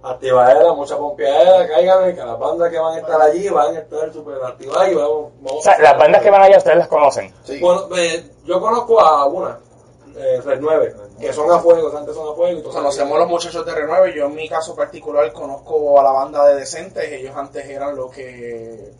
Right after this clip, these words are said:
Speaker 4: se conoció en un momento como Decent Jerks, gente bien a fuego, músicos súper talentosos,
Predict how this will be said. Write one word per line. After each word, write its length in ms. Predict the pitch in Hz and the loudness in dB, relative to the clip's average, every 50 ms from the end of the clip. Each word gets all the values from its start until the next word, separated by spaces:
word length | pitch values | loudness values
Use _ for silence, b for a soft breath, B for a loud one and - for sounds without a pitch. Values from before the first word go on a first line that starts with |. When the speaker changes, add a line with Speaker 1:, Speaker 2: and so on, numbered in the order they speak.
| _ | _
Speaker 4:
se 140 | - - 135 | -16 -16 -6
conoció 360 | 143 143 139 131 139 147 143 | -6 -4 -4 -4 -6 -8 -8
en 60 | 143 | -8
un 40 | 147 | -8
momento 300 | 147 151 156 156 156 156 | -8 -10 -10 -12 -12 -12
como 240 | 156 156 143 139 - | -12 -10 -12 -12 -12
Decent 320 | - 170 - - - - | -14 -16 -16 -16 -16 -8
Jerks, 560 | 165 175 185 190 190 - - - - - b b b b b b b b _ _ _ | -4 -2 -2 -2 -2 -4 -6 -6 -8 -10 b b b b b b b b _ _ _
gente 240 | 143 139 139 156 147 | -14 -12 -6 -4 -4
bien 160 | 147 147 143 | -2 -2 -2
a 40 | - | -2
fuego, 760 | - 175 165 165 160 156 151 151 147 147 147 147 147 147 147 143 | -2 -2 0 4 4 4 6 6 6 6 6 8 8 6 4 4
músicos 560 | 143 143 143 - 151 147 - 147 147 147 - | 0 -6 -10 -10 -12 -10 -4 -4 -2 -2 -2
súper 220 | 156 135 139 135 | -6 -8 -12 -8
talentosos, 1080 | 135 123 127 127 127 - 170 160 156 151 156 - 151 143 147 147 147 147 143 143 143 | -6 -6 -6 -6 -10 -6 0 2 2 2 2 0 -2 -2 0 2 4 6 6 6 4